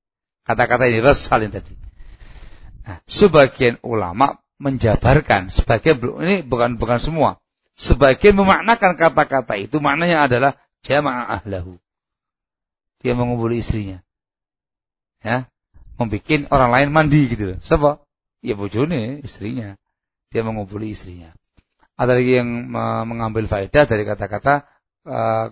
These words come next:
kaifiyah mandi Jumatnya itu. Kan ada, ada yang mengatakan wajib, ada yang mengatakan sunnah muakkadah, mandi Jumat. Mandi untuk sholat Jumat. Nah, disebutkan dalam sebagian riwayat dalam Sahih Muslim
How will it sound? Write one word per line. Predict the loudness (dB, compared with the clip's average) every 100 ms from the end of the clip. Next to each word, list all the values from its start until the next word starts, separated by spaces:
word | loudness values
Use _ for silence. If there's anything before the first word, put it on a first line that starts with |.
| -2
kaifiyah | 0 4 6 6 4
mandi | 0 0 -2 -4 -4
Jumatnya | -10 -6 -6 -6 -8 -8
itu. | -8 -12 -18 _ _ _ _ _ _ _ _ _ _ _ _
Kan | -6 -4
ada, | -2 0 0 -2
ada | -10 _ -8
yang | -6
mengatakan | -6 -6 0 2
wajib, | 4 2 -2
ada | -8
yang |
mengatakan | -6 -6 -6
sunnah | -6
muakkadah, | -4 -4 0 2 2 2 -18 _ _ _
mandi | 0 0
Jumat. | -2 -8 -10 _ _ _ _
Mandi | -18 -16 -12 -12 -14 _
untuk | -6 -4
sholat | -2 -4
Jumat. | -6 -10 -14 _ _ _ _ _ _ _
Nah, | -20
disebutkan | -12 -6 2 2
dalam | 2 -2
sebagian | 0 -2 0 -2
riwayat | -4 0 2
dalam | 2 -2
Sahih | -2 -4
Muslim | -4 -4 -6